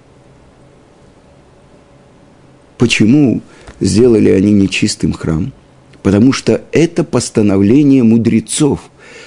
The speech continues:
Они постановили, что любой нееврей, он делает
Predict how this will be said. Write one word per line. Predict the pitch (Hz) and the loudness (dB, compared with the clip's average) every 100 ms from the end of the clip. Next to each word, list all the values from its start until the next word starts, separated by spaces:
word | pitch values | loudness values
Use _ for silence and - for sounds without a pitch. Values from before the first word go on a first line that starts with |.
| - | -4
Они | 117 135 | 0 0
постановили, | - - 120 110 104 139 170 | 0 -4 0 0 2 2 0
что | - - 110 92 - _ _ _ _ _ _ _ - | -2 0 0 0 -8 _ _ _ _ _ _ _ 0
любой | 139 131 180 214 | 0 2 2 2
нееврей, | 170 156 107 92 92 - _ _ _ _ _ _ _ _ - | 2 2 0 0 -2 -6 _ _ _ _ _ _ _ _ 0
он | 165 135 | 2 0
делает | 104 147 147 110 92 - | 0 2 2 0 -2 -6